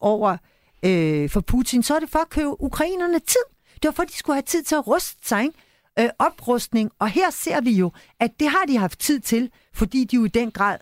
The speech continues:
har overrasket og imponeret alle ved deres, øh, mod, øh, stand mod Putin. Men så er det bare, jeg vil sige,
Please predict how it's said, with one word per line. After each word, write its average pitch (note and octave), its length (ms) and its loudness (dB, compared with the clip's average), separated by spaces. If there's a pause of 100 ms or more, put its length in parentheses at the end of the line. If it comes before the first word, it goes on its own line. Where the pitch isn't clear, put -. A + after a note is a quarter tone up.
har - 140 0
overrasket G3+ 760 0
og F#3 120 0
imponeret G#3 600 0
alle F#3+ 300 2
ved F#3+ 80 -4
deres, E3+ 380 -2 (160)
øh, F3+ 240 2
mod, F#3+ 300 4 (380)
øh, F3+ 260 2
stand - 320 -4
mod F#3+ 320 2 (260)
Putin. G3 440 -2 (580)
Men A3+ 160 4
så D4 140 0
er D4 80 0
det D4 120 -4
bare, A3+ 100 0
jeg B3+ 80 -2
vil B3+ 60 -8
sige, A#3+ 300 -2